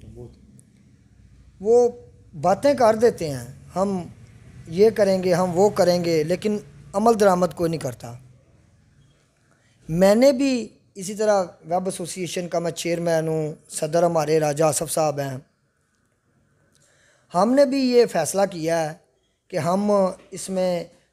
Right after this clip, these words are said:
Speaker 2: किसी साफ़ी के ऊपर मुश्किल बन जाए, कोई गमी खुशी में हम उसकी हेल्प करेंगे, लेकिन इंशाल्लाह ताला आस्ता आस्ता ये सबसे पहले कदम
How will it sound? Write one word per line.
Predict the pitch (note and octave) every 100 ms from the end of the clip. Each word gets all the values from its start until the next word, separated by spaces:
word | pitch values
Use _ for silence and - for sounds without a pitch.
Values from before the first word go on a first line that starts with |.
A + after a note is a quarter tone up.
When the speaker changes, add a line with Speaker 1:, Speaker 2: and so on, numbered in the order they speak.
| _ -
Speaker 2:
किसी | F3+ G#3
साफ़ी | F#3 C#3+ D#3
के | D#3 F3+
ऊपर | D#3+ F3
मुश्किल | E3+ D3+ - F3+
बन | D#3+ D#3 D#3+
जाए, | E3+ E3
कोई | E3
गमी | D3 D#3 E3+
खुशी | - D3 F3
में | E3 E3
हम | C#3+ D#3+ E3+
उसकी | D#3 - E3 D3 C#3+ _ C#3+
हेल्प | D3 -
करेंगे, | D#3 D3+ D3+ D3 C#3+ _ _ _ _ G#3
लेकिन | A3 C4 B3+
इंशाल्लाह | A#3 A3+ G#3 A#3 A3
ताला | A3+
आस्ता | G#3 F#3 -
आस्ता | G#3+ G#3+
ये | A3+ A3 G#3+
सबसे | G#3+ - A#3 - A#3
पहले | - A3+ A3+ G#3
कदम | F3+ - G3 G#3 G3